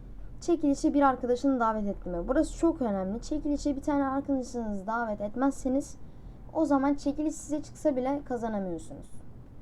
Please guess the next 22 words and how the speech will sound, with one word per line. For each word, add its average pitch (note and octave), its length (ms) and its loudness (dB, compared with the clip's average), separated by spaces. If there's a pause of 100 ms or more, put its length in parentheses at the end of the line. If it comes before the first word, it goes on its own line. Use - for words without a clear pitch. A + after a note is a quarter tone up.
O D4 80 4
yüzden C4 380 2
bu C#4+ 180 2
en C4+ 240 2
önemli G#3 520 0 (120)
kural A#3+ 320 0
bu A3 60 -4
yani. G3 440 -4 (720)
Sonra E4+ 320 4
evet C#4+ 340 4
diyorsunuz. B3 460 -4
Buraya D4 340 2 (600)
şuradan D#4 380 2
hemen D4 260 4
göstereyim. A3+ 600 -2
Discord'a C#4+ 420 -2
geliyoruz. C#4 640 0 (540)
Bakın G#3+ 360 0
burada, D#4+ 380 2
e, G#3+ 480 -2
isminiz C4 540 2
var. D#3+ 180 -6